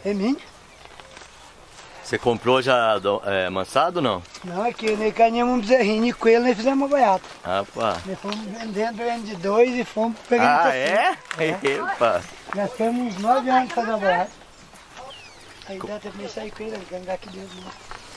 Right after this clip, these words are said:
Speaker 2: Vocês vai subir em cangado aqui,
Speaker 1: Não,
Speaker 2: daqui
Speaker 1: vamos.
Speaker 2: pra lá, né?
Speaker 1: Sim.
Speaker 2: E aí, mas e o arado vai que jeito?
Speaker 1: É, vai arrastando atrás do boi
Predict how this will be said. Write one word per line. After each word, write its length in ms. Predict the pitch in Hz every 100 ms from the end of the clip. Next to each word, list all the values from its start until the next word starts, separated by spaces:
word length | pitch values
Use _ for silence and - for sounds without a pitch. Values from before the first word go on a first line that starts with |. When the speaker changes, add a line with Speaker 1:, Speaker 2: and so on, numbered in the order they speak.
| -
Speaker 2:
Vocês 200 | 120 113
vai 160 | 123
subir 280 | 127 127 117
em 60 | 123
cangado 500 | 143 120 120 123 107
aqui, 280 | - 98 95
Speaker 1:
Não, 220 | 170 156
Speaker 2:
daqui 180 | 175 104
Speaker 1:
vamos. 140 | 151 -
Speaker 2:
pra 120 | 113
lá, 200 | 98 87
né? 200 | 98 113
Speaker 1:
Sim. 160 | 196 196 - - -
Speaker 2:
E 120 | 135
aí, 80 | 143
mas 220 | 135 135
e 40 | 147
o 60 |
arado 300 | 143 139 147
vai 140 | 147 147
que 120 | 143
jeito? 560 | 110 107 92 - 80 80
Speaker 1:
É, 140 | 185
vai 100 | 165
arrastando 540 | 151 214 - - 262 254
atrás 220 | - 240
do 60 |
boi 240 | 196 202